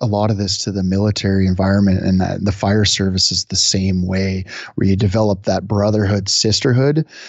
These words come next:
um, because of the amount of time that you're spending with your community or your tribe. Um, you, you develop this huge bond. And then if y-,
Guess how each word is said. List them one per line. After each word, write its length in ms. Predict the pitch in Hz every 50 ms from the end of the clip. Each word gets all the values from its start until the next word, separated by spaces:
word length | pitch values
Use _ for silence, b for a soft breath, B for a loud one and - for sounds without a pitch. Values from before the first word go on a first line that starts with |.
| B B B B B - - -
um, 320 | 101 98 98 98 95 95
because 420 | 95 117 113 - - 123 123 120
of 140 | 131 131 113
the 80 | 110 110
amount 400 | 95 101 101 98 107 113 120 117
of 100 | 107 -
time 480 | - - - 107 107 107 107 107 101
that 160 | 104 - - -
you're 100 | 104 92
spending 680 | - - - - 98 98 101 113 110 113 107 104 101
with 200 | 101 98 92 -
your 120 | - 104 95 -
community 680 | - - 98 98 92 98 104 107 107 104 101 98 98 95
or 100 | 95 95
your 180 | 95 92 90
tribe. 760 | 95 - - - - 107 107 110 113 104 98 95 92 98 110 B B B B B B B B B B -
Um, 520 | - 98 95 98 - 95 95 92 87 101 113 _ _ -
you, 320 | - 107 - 113 107 104 104 - _ _ _ _ _ _ - -
you 140 | 117 113
develop 540 | 101 123 110 92 113 110 113 117 120 117 -
this 180 | - 101 - -
huge 680 | - - - - - - 113 117 117 117 110 107 101 - _
bond. 720 | - 101 98 107 113 113 110 101 95 92 95 98 - 135 - -
And 160 | 107 101 98
then 220 | 101 101 101 104
if 320 | 107 113 107 - - - _ _ -
y-, 140 | 113 -